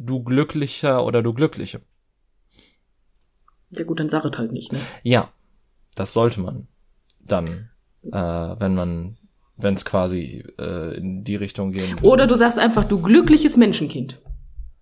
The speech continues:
Speaker 1: Okay, ja, das, <laughs> das ist irgendwie, das ist einfach doppelt gemoppelt, äh, passt trotzdem.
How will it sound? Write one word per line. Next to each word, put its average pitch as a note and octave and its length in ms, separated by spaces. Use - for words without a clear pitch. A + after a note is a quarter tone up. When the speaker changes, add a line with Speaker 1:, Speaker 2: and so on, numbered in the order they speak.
Speaker 1:
Okay, A#2+ 320
ja, A#2+ 220
das, - 180
<laughs> - 460
das - 200
ist - 240
irgendwie, D#3 380
das F3 140
ist A#3+ 100
einfach F#3 360
doppelt C3 580
gemoppelt, A2+ 600
äh, G#2+ 260
passt B2 300
trotzdem. G#2+ 420